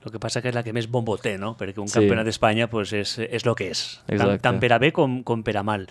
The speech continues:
Speaker 1: I al final, pues, quedes, eh, subcampió. I, i jo el dilluns, eh, després d'escoltar l'entrevista,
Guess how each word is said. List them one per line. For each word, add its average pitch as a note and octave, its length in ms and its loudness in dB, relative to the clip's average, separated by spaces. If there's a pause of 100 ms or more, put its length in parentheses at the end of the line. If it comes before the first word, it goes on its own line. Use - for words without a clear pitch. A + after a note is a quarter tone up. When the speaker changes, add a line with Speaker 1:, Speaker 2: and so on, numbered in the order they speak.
(340)
Speaker 1:
I A2+ 100 0
al A2+ 120 4
final, A#2+ 260 2
pues, A#2+ 160 -4
quedes, B2 320 2
eh, A#2 160 0
subcampió. C3+ 800 4
I, C3 60 -2
i B2+ 280 -4
jo D3+ 60 4
el F3+ 80 0
dilluns, F#3+ 420 2
eh, D3 120 0
després C#3 320 2
d'escoltar D#3 400 2
l'entrevista, D3+ 580 2